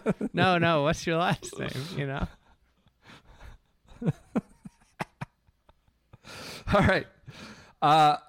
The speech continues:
Speaker 1: elsewhere on the East Lake Cup, your event of the week, Pepperdine wins the men's side of the team event, and Ole Miss wins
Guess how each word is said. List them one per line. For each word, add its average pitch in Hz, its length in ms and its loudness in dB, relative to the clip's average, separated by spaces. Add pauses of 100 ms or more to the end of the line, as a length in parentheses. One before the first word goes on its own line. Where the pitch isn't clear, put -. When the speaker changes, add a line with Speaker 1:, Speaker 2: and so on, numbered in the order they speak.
Speaker 1:
elsewhere 208 460 4
on 180 100 6
the 180 80 6
East 214 220 2
Lake 170 180 2
Cup, 135 280 2
your 143 120 6
event 160 220 4
of 156 60 0
the 147 80 4
week, 151 240 2
Pepperdine 151 500 2
wins 127 320 2
the 110 80 -12
men's 120 260 0
side 123 200 2
of 117 80 2
the 110 80 0
team 135 280 4
event, 123 360 2
and 104 100 4
Ole 117 160 4
Miss 117 340 2
wins 104 420 0